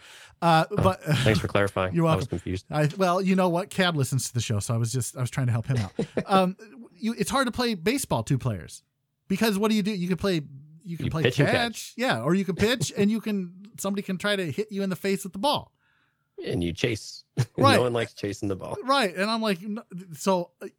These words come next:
Speaker 1: I'm the older brother, so he would always pitch to me. I'd hit the ball, and then I'd be like, "Hey, you gotta go get it, dude." "Why?" "'Cause I hit it. You pitched it. Like, throw a pitch that I gotta go after." Then
Speaker 2: <laughs>
Speaker 1: inevitably he'd throw it way outside where I couldn't hit it, and I'd be like, "Go get it."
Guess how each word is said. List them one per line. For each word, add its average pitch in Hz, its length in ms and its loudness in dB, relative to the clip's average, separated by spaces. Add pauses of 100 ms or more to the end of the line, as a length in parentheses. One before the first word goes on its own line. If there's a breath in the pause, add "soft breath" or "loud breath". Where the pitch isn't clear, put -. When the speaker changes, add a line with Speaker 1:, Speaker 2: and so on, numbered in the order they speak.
Speaker 1:
I'm 139 160 2
the 135 120 2
older 120 160 0
brother, 165 340 0
so 143 220 -4
he 170 220 -6
would 165 100 -2
always 123 200 -2
pitch - 260 -10
to 98 100 -8
me. 110 120 -4
I'd 120 180 -6
hit 117 120 -4
the - 80 -12
ball, 107 340 -10
and 117 140 -6
then 120 120 -6
I'd 117 100 -4
be 113 80 -10
like, 107 120 -12
"Hey, 120 100 -10
you 120 40 -8
gotta 135 160 -4
go 120 120 -6
get 120 180 -6
it, 85 100 -10
dude." 98 180 -8 (1000)
"Why?" 147 440 4
"'Cause 151 160 0
I 170 140 4
hit 180 200 6
it. 131 240 -2
You 151 140 -2
pitched 175 360 -2
it. 92 220 -8
Like, 123 240 -6
throw 165 160 0
a 165 40 0
pitch 185 300 -4
that 151 120 -4
I 175 100 0
gotta 170 180 -2
go 160 200 -2
after." - 400 -2 (760)
Then 208 220 4
Speaker 2:
<laughs> 208 100 4
Speaker 1:
inevitably 185 480 4
he'd 170 200 0
throw 170 200 2
it 147 80 -2
way 151 160 2
outside 147 400 0
where 139 100 2
I 143 40 2
couldn't 143 280 0
hit 117 220 0
it, 120 100 -4
and 120 120 -6
I'd 127 100 -2
be 127 60 -4
like, 123 140 -6
"Go 147 120 0
get 165 240 2
it." - 140 -6